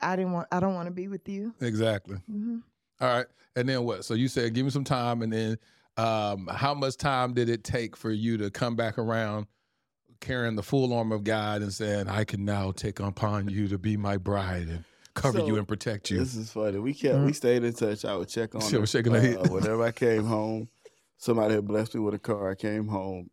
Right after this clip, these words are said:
Speaker 3: and then, uh, at this point, she had a, um, uh, she called me one day. We was talking. No, I called
Speaker 1: No, you
Speaker 3: you,
Speaker 1: called me.
Speaker 3: and we
Speaker 2: She
Speaker 3: was
Speaker 2: said, "Let's be
Speaker 3: talking.
Speaker 2: clear, you called me."
Speaker 1: Yeah.
Speaker 3: Yeah, and we were talking, and I was like, "What's wrong?" She said, "Well, I got something to tell you."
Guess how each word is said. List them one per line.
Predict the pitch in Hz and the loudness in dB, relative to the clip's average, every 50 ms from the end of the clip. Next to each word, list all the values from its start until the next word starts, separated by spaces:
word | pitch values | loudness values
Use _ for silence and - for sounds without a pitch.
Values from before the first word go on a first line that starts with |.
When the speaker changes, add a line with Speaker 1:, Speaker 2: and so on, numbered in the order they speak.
| _ | _
Speaker 3:
and | - 90 92 92 | -20 -16 -12 -8
then, | 95 95 92 92 90 | -8 -6 -6 -8 -10
uh, | 85 85 85 78 82 | -12 -16 -18 -16 -12
at | 95 92 | -6 0
this | 98 101 101 | 0 0 0
point, | - - 101 92 73 82 | 0 0 -2 -2 -2 -2
she | - - 95 | -4 0 2
had | 95 95 87 85 85 | 2 2 2 0 -2
a, | 76 - - - | -8 -12 -14 -16
um, | 85 87 87 87 90 87 - _ _ _ _ _ _ _ _ _ _ _ _ _ _ _ _ _ _ _ _ _ _ _ _ _ - | -18 -16 -16 -16 -18 -20 -20 _ _ _ _ _ _ _ _ _ _ _ _ _ _ _ _ _ _ _ _ _ _ _ _ _ -8
uh, | - | -6
she | - - 101 | -4 -4 -4
called | - - 135 127 120 98 - | -2 4 4 6 6 4 2
me | 71 71 73 78 82 _ - | -2 -6 -8 -12 -20 _ -16
one | - - 90 92 92 | -12 -10 -8 -6 -6
day. | 90 85 80 82 | -6 -4 -4 -4
We | 87 82 90 | -6 -6 -8
was | 95 - | -8 -6
talking. | - 117 110 107 - - 87 80 _ _ _ - | -4 -4 -4 -4 -6 -10 -18 -20 _ _ _ -4
No, | 120 143 | -2 -2
I | 180 | -2
called | - 147 127 - | 0 -2 0 0
Speaker 1:
No, | 214 202 | 0 0
you | 190 - 196 110 | 0 0 -2 -2
Speaker 3:
you, | 101 | -4
Speaker 1:
called | - 208 180 165 160 160 | -4 -4 -4 -4 -6 -6
me. | 170 190 220 | -6 -4 -4
Speaker 3:
and | 196 156 151 - | -4 -4 -4 -4
we | 107 | -2
Speaker 2:
She | 104 | -2
Speaker 3:
was | 123 113 | 0 2
Speaker 2:
said, | 120 123 | 4 4
"Let's | 143 147 | 4 4
be | 147 160 | 2 2
Speaker 3:
talking. | 160 | 2
Speaker 2:
clear, | - 185 170 | 2 0 0
you | 151 175 | 0 0
called | 175 170 151 143 147 | 0 2 0 2 0
me." | 170 170 | 0 0
Speaker 1:
Yeah. | 156 190 185 160 139 135 143 147 143 | 0 0 -2 -2 -4 -6 -8 -4 -2
Speaker 3:
Yeah, | 147 143 127 113 101 95 101 | 0 2 2 0 -2 -6 -6
and | 131 120 120 | -4 -2 0
we | 120 127 | 2 2
were | 135 131 113 | 2 0 -2
talking, | - - 156 160 160 143 - 95 87 85 92 - _ | -2 -2 -2 -2 -2 -2 -6 -10 -14 -14 -14 -18 _
and | - 110 110 110 | -6 -4 -2 0
I | 110 117 | 0 0
was | 110 98 | 0 0
like, | 101 98 92 90 82 - _ _ _ _ _ _ _ _ _ _ _ - | 0 -2 -2 -2 -4 -8 _ _ _ _ _ _ _ _ _ _ _ -12
"What's | - 117 127 123 - 139 | -6 -4 -4 -4 -2 -4
wrong?" | 139 131 117 104 101 104 - _ _ _ _ _ _ _ _ _ _ _ | -2 -2 -2 -4 -6 -8 -12 _ _ _ _ _ _ _ _ _ _ _
She | _ | _
said, | _ _ - | _ _ -14
"Well, | - 95 95 101 | -10 -10 -8 -6
I | 107 | -6
got | 113 107 110 | -4 -6 -4
something | - 117 123 123 - - | -4 -6 -4 -4 -6 -6
to | - - - | -6 -6 -6
tell | - 110 | -4 -4
you." | 98 95 104 | -6 -8 -12